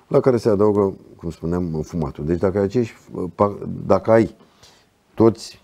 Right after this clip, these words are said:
patru factori de risc, uh, vă dați seama că, uh, e un risc mult mai mare de a face un infarct. Dacă nu ai niciunul,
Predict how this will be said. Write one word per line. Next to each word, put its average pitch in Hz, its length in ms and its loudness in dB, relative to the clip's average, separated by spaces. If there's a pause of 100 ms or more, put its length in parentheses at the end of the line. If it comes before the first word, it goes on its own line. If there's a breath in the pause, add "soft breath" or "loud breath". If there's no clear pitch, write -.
patru 80 500 0
factori 71 480 -4
de 85 80 -2
risc, - 500 -4
uh, 80 240 -2 (320)
vă 82 120 -2
dați 90 180 -2
seama 98 260 -2
că, 87 120 -6
uh, 76 1000 -4
e 78 40 -2
un 76 180 0
risc 80 200 -4
mult 87 180 0
mai 82 100 0
mare 82 200 -2
de 71 100 -4
a 71 40 -8
face 82 260 -4
un 90 120 -2
infarct. 85 340 -4
Dacă 87 240 -2
nu 101 100 0
ai 98 100 2
niciunul, 131 480 -2